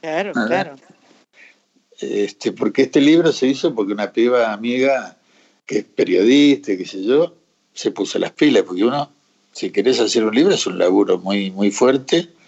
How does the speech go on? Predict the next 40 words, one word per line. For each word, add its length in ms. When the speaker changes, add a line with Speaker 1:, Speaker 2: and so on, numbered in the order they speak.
Speaker 1:
Escúchame, 760
T-, 240
Tano, 400
y 120
también 420
tuviste 380
una 200
época, 760
eh, 320
fuerte 480
viviendo 400
en 80
España, 540
¿verdad? 380
Viviendo 680
que, 100
Speaker 2:
Claro. 240
Speaker 1:
fundamentalmente 600
en 80
Madrid. 480
Que 140
tenías 400
una 180
casa, 280
una 160
guardilla, 520
que 100
me 100
dijeron 320
que 60
era 60
una 140
cosa 300
de 100
locos, 400
que 120
ahí 80
se 120
juntaban 480
todos. 640